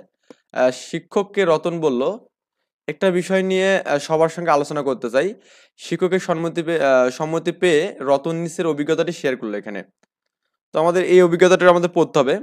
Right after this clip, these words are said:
রতন আর মানিক দুই ভাই। রতন খুব ভালো ফুটবল খেলে। আগামীকাল রতনের বিদ্যালয়ের ফুটবল দল আন্তঃবিদ্যালয়ে ফুটবল খেলায় ফাইনালে খেলবে। রতন খুব উত্তেজিত নিজের পারদর্শিকতা নিয়ে।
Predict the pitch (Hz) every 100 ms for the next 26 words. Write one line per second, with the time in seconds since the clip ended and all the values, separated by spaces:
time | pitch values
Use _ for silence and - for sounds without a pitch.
0 | - _ _ _ _ _ _ - 135 151
1 | 202 202 175 185 180 180 170 131 139 120
2 | 131 214 - _ _ _ _ 127 143 190
3 | 190 180 120 143 151 147 139 131 101 90
4 | - 135 147 190 185 160 143 139 139 156
5 | 165 151 - _ - 123 147 151 165 165
6 | 160 170 165 185 175 147 175 208 _ _
7 | - 143 156 175 160 151 160 147 165 165
8 | _ 160 147 170 165 151 156 202 - 139
9 | 139 135 110 98 95 - _ _ _ 139
10 | 147 185 180 196 165 170 180 175 165 180
11 | 156 160 160 143 _ _ _ _ 160 160
12 | 160 156 151 120 113 120 202